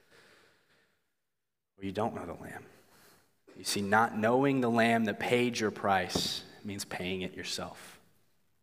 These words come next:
That's what judgment looks like. That's justice. So my invitation for you this morning is that the blood that Jesus spilled on the cross, in the same way that the blood of the Passover lamb, it's there.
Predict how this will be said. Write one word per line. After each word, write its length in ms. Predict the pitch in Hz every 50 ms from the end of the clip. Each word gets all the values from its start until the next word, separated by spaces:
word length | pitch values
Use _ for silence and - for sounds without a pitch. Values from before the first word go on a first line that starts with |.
| _ _ _ _
That's 280 | - 95 98 - - -
what 100 | 104 90
judgment 540 | - 92 92 95 90 - - 90 80 - -
looks 220 | - - - - -
like. 360 | - - - _ - - - _ _ - - _ _ _ _ _ _ _ _ _ _ _ _ _ _ _ _ _ _ _ _ _ _
That's 180 | 175 180 - -
justice. 800 | 196 - - 98 - - - - - - - - - - - - - _ _ _ _ _ - - _ _ _ _ _ _ _ _ _ _ _ _ _ _ _ _ _ _ _ _ _ _ _ _ _ _ _ _ _ _ _
So 140 | _ - 101
my 40 | 107
invitation 460 | 110 110 101 - - 113 110 - 107
for 140 | 101 - 107
you 60 | 104
this 220 | 101 - - -
morning 300 | 98 95 95 98 98 98
is 200 | 95 90 92 -
that 200 | - 90 90 90 90 90 - - - - - -
the 80 | 95 90
blood 360 | - 98 101 113 113 104 98
that 100 | 98 90
Jesus 260 | 101 107 98 107 101
spilled 320 | - - - 113 110 110 107
on 80 | 101
the 80 | 98 95
cross, 640 | - - - 101 98 104 98 85 - - - -
in 60 | 95 92
the 60 | -
same 240 | - - 104 104 104
way 120 | 104 104
that 160 | 95 92 -
the 60 | 98
blood 360 | 92 - 95 92 92 92 92 - - - - - - -
of 60 | 101
the 80 | 95 -
Passover 400 | - - 95 - - 95 90 87
lamb, 340 | 90 90 90 90 90 90 - - - - - - - - - _ _ _ -
it's 160 | - - -
there. 420 | - - - 107 117 - - -